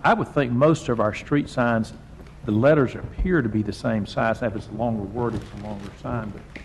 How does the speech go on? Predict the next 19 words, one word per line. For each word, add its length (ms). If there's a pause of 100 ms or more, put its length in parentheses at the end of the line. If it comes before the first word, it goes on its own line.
(500)
let's 200
be 140
sure. 340
I, 100
I 240
would 120
be 100
sure 220
that 160 (220)
whatever 260
size 500
we 100
have 200
is 140
consistent 560
with 220
a 160
typical 400
street 340